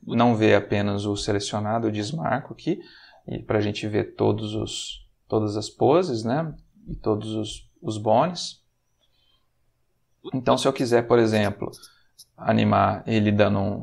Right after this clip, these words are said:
quase como um, um, um pulinho, eu vou começar pelo centro de gravidade dele. Então, eu vou pegar o quadril, eu vou trazer aqui pra baixo.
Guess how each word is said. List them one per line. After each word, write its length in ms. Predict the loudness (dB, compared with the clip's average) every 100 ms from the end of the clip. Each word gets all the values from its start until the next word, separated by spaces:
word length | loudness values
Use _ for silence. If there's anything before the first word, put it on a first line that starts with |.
| -4
quase 320 | 6 6 6
como 260 | 0 -2 0
um, 180 | 0 0
um, 560 | -2 -8 -10 -10 -8
um 60 | -4
pulinho, 400 | -2 0 0 2
eu 260 | 2 0 -8 _ _ -6
vou 180 | -4 0
começar 540 | 2 2 0 2 4
pelo 160 | 4 0
centro 420 | 0 0 0 -2
de 80 | -2
gravidade 600 | 0 0 2 4 4 2
dele. 380 | 0 2 2 -2
Então, 220 | -4 -2
eu 40 |
vou 80 | -2
pegar 260 | -4 -4 -6
o 60 |
quadril, 520 | 0 0 2 0 0 -4 -16 -18 -6
eu 60 |
vou 100 | -4
trazer 320 | 0 0 2 -2
aqui 180 | -4
pra 160 | 0 2
baixo. 580 | 4 4 4 0 -10